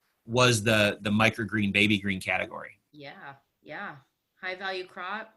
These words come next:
Speaker 2: I mean, not,
Speaker 1: Quick
Speaker 2: not necessarily easy to grow, but at least a quick turnaround.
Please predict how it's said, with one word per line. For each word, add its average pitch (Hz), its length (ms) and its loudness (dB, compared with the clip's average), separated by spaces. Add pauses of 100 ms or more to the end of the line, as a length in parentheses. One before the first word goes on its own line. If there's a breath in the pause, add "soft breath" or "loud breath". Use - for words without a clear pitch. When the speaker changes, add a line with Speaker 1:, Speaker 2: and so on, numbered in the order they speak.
Speaker 2:
I 175 80 -12
mean, 170 420 -12
not, 190 360 -8
Speaker 1:
Quick - 140 0
Speaker 2:
not 196 120 -4
necessarily 202 480 -8
easy 220 360 -14
to 208 120 -20
grow, 170 480 -10
but 175 100 -12
at 160 140 -10
least 170 260 -14
a 180 40 -18
quick 175 300 -16
turnaround. 160 760 -14